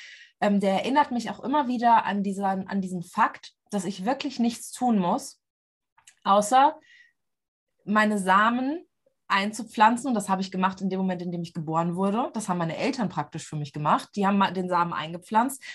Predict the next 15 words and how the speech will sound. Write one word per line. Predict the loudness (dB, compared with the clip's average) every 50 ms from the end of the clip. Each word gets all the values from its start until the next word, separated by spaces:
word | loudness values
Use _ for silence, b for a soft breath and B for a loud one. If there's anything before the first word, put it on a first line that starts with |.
| B B
und | 0 0
dieser | 2 2 2 0
Garten | 2 2 2 2 0 0 -2
wächst. | 0 0 -2 -2 -8 -12 -8
Und | -6 -6
in | -4 -2
dem | -2 -2 -2
Moment, | 0 0 2 2 2 0 -2
wo | -4
ich | -8 -4
meinen | -4 -4 -4 -2 2
Garten | 2 4 4 4 2 0
hege | 0 0 0 -2 -4 -6
und | -6 -8 -10 -8
pflege, | -4 -2 -2 0 0 2 0 0 0